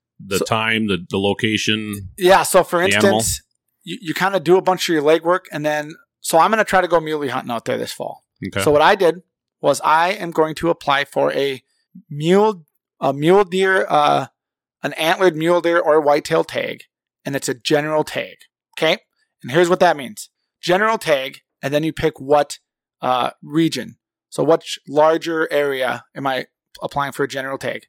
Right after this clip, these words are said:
Speaker 1: Right.
Speaker 2: I picked area C, and there's eight, I'm sorry, region C. And then in that, there's eight different areas,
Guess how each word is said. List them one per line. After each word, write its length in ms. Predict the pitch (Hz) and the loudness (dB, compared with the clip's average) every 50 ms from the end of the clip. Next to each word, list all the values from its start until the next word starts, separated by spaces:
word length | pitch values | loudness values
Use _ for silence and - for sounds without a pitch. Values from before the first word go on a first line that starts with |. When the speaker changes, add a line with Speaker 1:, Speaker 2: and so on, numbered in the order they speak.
| _ _ - | _ _ -6
Speaker 1:
Right. 240 | 110 104 104 107 - - | -6 -4 -4 -6 -6 -4
Speaker 2:
I 80 | - 127 | -6 -6
picked 380 | - - 147 143 - _ - _ - | -4 -4 -6 -6 -6 _ -18 _ -10
area 680 | 135 127 131 139 139 139 139 139 139 139 139 139 139 - - | -8 -6 -4 -4 -4 -4 -2 -2 0 -2 -2 -2 -4 -6 -8
C, 440 | - - - - 151 120 - - - _ _ _ _ _ _ _ _ _ _ | -8 -6 -4 -4 -4 -6 -8 -12 -20 _ _ _ _ _ _ _ _ _ _
and 160 | - 123 117 | -10 -8 -8
there's 460 | 123 120 113 110 110 104 - - - _ _ _ _ - | -8 -8 -8 -8 -10 -10 -12 -12 -12 _ _ _ _ -2
eight, 380 | 156 156 170 185 - - - - - | 0 0 0 0 -2 -8 -14 -6 -2
I'm 160 | - 170 170 | 0 0 0
sorry, 280 | - - 143 123 120 - _ - | 0 -2 -2 -4 -4 -10 _ -6
region 480 | 156 165 196 196 175 139 156 135 123 110 | 0 0 0 0 0 -2 -4 -6 -8 -12
C. 480 | - - - 156 135 107 - - - _ _ _ _ _ _ _ _ - | -10 -6 -6 -6 -6 -6 -8 -16 -18 _ _ _ _ _ _ _ _ -10
And 140 | - 131 143 | -10 -6 -6
then 120 | 147 151 - | -6 -6 -2
in 180 | 165 185 208 202 | 0 0 2 2
that, 260 | 170 156 151 156 - | 2 2 2 0 0
there's 480 | 147 135 135 127 117 - - - - _ _ _ _ _ _ _ - | 0 -2 -2 -2 -4 -6 -8 -10 -12 _ _ _ _ _ _ _ -4
eight 340 | 131 139 139 143 - - - - | -4 -2 -2 -4 -8 -12 -12 -8
different 320 | 147 135 - - 127 - | -8 -8 -8 -10 -12 -10
areas, 560 | - 110 113 117 - - - - - - - | -8 -8 -8 -8 -10 -10 -12 -14 -12 -14 -14